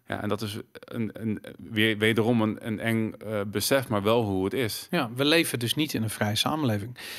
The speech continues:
Speaker 2: Wat gaat er gebe-, hij gaat uitgeleverd worden naar New York, volgens mij.
Speaker 1: Weet ik
Speaker 2: Eh,
Speaker 1: niet.
Speaker 2: dat is een heel democratisch, eh, eh, bolwerk.
Speaker 1: Ja, dus als in, eh,
Speaker 2: Eh, als in
Speaker 1: socialistisch.
Speaker 2: oorlogzuchtig,
Speaker 1: Ja, precies,
Speaker 2: eh,
Speaker 1: ja.
Speaker 2: eh, de Clintons,
Speaker 1: <laughs>
Speaker 2: eh,
Speaker 1: Ja.
Speaker 2: ehm, ja, hij gaat, eh,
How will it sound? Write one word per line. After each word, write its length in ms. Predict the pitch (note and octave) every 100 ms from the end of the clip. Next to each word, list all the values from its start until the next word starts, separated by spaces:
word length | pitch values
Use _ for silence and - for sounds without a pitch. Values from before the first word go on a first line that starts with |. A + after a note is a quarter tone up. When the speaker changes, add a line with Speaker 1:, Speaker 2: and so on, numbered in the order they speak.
| - -
Speaker 2:
Wat 300 | - C#3 D#3+
gaat 200 | - F#3
er 60 | -
gebe-, 200 | - C#3
hij 120 | D#3
gaat 220 | - D#3+
uitgeleverd 520 | - D#3 - D#3 C3 C#3
worden 260 | C#3+ C#3
naar 320 | C3+ B2+ B2 - B2+
New 100 | B2+
York, 320 | D#3 F#3 -
volgens 260 | - -
mij. 260 | D#3+ G#3 A3 - -
Speaker 1:
Weet 260 | - C#3+ C#3
ik 60 |
Speaker 2:
Eh, 60 | C#3
Speaker 1:
niet. 180 | F#2 F#2
Speaker 2:
dat 120 | C3
is 80 | C3
een 80 |
heel 260 | C3 E3 D#3+
democratisch, 880 | C3+ B2+ - B2+ A#2+ - - - - -
eh, 640 | B2+ A#2+ A#2+ A#2+ B2+ B2 B2+
eh, 40 | A#2+ B2+ B2+
bolwerk. 640 | A#2 E3 F3 F3 F#3 - -
Speaker 1:
Ja, 180 | G2
dus 180 | F2+ F#2+
als 180 | G#2 G2+
in, 300 | G2 G2 F#2+ -
eh, 140 | A2+ G2
Speaker 2:
Eh, 160 | C#3+
als 200 | - -
in 60 | D#3
Speaker 1:
socialistisch. 280 | - F3+ F3 D3 G#2+ D3+
Speaker 2:
oorlogzuchtig, 280 | D#3 A#2+
Speaker 1:
Ja, 160 | A#2+ A2+
precies, 200 | G#2 A#2
Speaker 2:
eh, 60 | B2+
Speaker 1:
ja. 560 | C#3+ C3+ C3 C3 C3+ C3 C3 C3
Speaker 2:
eh, 80 | C3
de 120 | C3
Clintons, 680 | B2+ E3+ E3+ E3 D3+ - -
Speaker 1:
<laughs> 20 | C#3
Speaker 2:
eh, 160 | C3
Speaker 1:
Ja. 280 | A#2 G#2 B2 - - - - -
Speaker 2:
ehm, 540 | C3+ B2+ B2 B2 A#2+ A#2 -
ja, 200 | C#3+ A#2
hij 160 | B2
gaat, 460 | B2+ A2 G#2+ - -
eh, 340 | - C3 B2